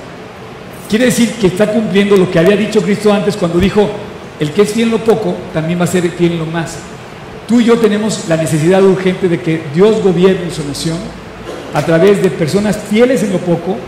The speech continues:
que sean capaces de llevar obras urbanas, obras rurales, obras de ingeniería a nivel nacional, y que sean fiel para que esas cosas rindan lo que deben rendir, que la gente no robe, que la gente ame a México, que la gente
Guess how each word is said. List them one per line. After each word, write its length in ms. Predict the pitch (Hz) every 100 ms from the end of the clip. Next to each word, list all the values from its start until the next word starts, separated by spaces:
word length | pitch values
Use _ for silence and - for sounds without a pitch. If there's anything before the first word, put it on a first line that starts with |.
| - - - -
que 80 | 147
sean 180 | 214 233
capaces 460 | 233 226 208 220
de 80 | 170
llevar 420 | 160 170 190 - - - - -
obras 480 | 190 202 202 196 -
urbanas, 680 | 165 160 180 180 180 - -
obras 380 | 190 196 202 160
rurales, 600 | 165 170 180 190 180 -
obras 480 | 180 202 208 185 - - - - - - - - - - -
de 60 | 156
ingeniería 760 | 160 165 165 165 190 196 175
a 40 | 156
nivel 240 | 151 170
nacional, 480 | 185 - 160 170 208 208 - -
y 40 | 151
que 120 | 165
sean 280 | 185 202 180 -
fiel 300 | 185 185 190 190
para 180 | 165 160
que 100 | 185
esas 200 | 175 185
cosas 420 | 185 165 151 147
rindan 360 | 165 202 208 202
lo 140 | 180
que 120 | 170
deben 240 | 160 175 170
rendir, 440 | 156 151 180 196 185 - - -
que 80 | 185
la 80 | 175
gente 500 | 190 220 226 214 - - - - 175
no 100 | 202
robe, 420 | 196 208 208 202
que 100 | 190
la 80 | 175
gente 500 | 185 208 220 214 - - - - -
ame 300 | 214 214 208
a 60 |
México, 500 | 202 208 214 196 208
que 80 | 196
la 100 | 180
gente 600 | 180 208 220 214 208 -